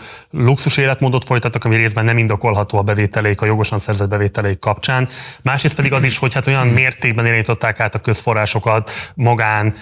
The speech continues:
érdekek körébe, ami, hát, ö,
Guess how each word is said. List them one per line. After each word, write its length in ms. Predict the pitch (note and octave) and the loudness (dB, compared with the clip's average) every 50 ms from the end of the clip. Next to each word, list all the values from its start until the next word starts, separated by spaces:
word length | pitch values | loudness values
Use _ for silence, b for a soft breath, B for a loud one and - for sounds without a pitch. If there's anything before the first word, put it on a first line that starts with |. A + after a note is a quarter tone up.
| B B | B B
érdekek 760 | - B2 A#2 A2+ G#2+ G2+ G#2 - - A2 G#2 G2+ - - - - | -2 0 0 0 0 -2 -2 0 0 0 0 0 -2 -8 -12 -2
körébe, 640 | - B2+ G#2+ G#2+ A2+ B2 B2+ B2+ C#3 C3 C3 C3+ B B B B | 0 2 2 4 2 2 2 2 0 0 0 -2 B B B B
ami, 460 | B - B2+ A#2+ A#2+ A#2+ A#2 A#2 B2 C#3 | B 0 2 2 4 4 4 2 2 0
hát, 340 | - - A#2+ A#2 - - - | -2 -2 -4 -4 -4 -2 0
ö, 200 | C#3 A#2+ A#2 A#2 | 0 2 2 0